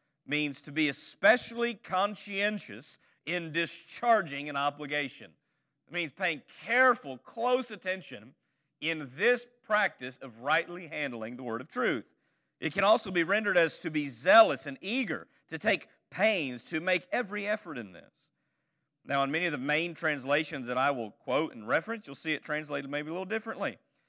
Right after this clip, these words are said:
The King James, a translation I love and a great one, says study. The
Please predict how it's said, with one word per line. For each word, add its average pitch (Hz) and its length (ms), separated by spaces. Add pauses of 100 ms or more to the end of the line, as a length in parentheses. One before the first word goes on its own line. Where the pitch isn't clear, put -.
(280)
The 120 80
King 151 240
James, 170 520
a 117 80 (120)
translation 135 520
I 139 100
love 151 340
and 117 80
a - 20
great 127 300
one, 254 180 (560)
says 190 240
study. 240 500 (880)
The 127 320